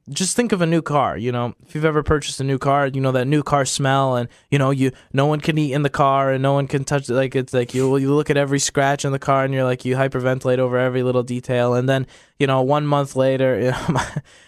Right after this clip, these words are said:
you know, it's, it's you, one month later, you, um, you start to let people eat in the car, and then it goes on and on, and then you end up, like, once the first stain on the seat happens, and then that's it, you know,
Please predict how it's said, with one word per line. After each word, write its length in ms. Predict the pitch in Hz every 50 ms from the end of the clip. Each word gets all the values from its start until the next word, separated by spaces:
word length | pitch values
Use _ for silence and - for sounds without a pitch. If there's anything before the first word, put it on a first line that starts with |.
| _ -
you 60 | 135 123
know, 360 | 120 120 120 110 90 101 98 -
it's, 240 | - - - - -
it's 560 | - - 57 55 - 123 131 131 - - -
you, 180 | - 139 143 139
one 160 | 147 143 143
month 240 | 143 139 135 - 143
later, 260 | 135 135 135 131 127
you, 300 | 123 120 127 127 123 120
um, 400 | 117 117 117 113 113 117 - - _ _ _ _ _ _ _ _ _
you 120 | - 147 135
start 400 | 139 131 - 147 135 135 131 -
to 240 | - 143 131 127 117
let 200 | 127 131 127 127
people 280 | 131 123 127 135 127
eat 180 | 117 135 135 127
in 120 | 131 123
the 60 | 127
car, 460 | - - 135 120 123 123 123 123 123 123
and 140 | 123 123
then 120 | 131 135 139
it 120 | 139 139
goes 240 | - 135 135 127 131
on 160 | 123 127 127
and 100 | 127 127
on, 140 | 127 127 131
and 100 | 135 139
then 140 | 143 143 143
you 100 | 143 139
end 180 | 135 135 135
up, 200 | 135 131 127 -
like, 180 | 127 123 120 -
once 160 | 143 147 143
the 100 | - 143
first 300 | 131 - 143 135 131 -
stain 300 | - - 135 135 135 131
on 80 | 131 127
the 60 | 127
seat 200 | - - 135 131
happens, 320 | 131 127 123 120 127 120
and 80 | 127 127
then 80 | 127 127
that's 260 | 123 123 120 - -
it, 240 | 156 135 104 - 123
you 60 | 123
know, 140 | 123 123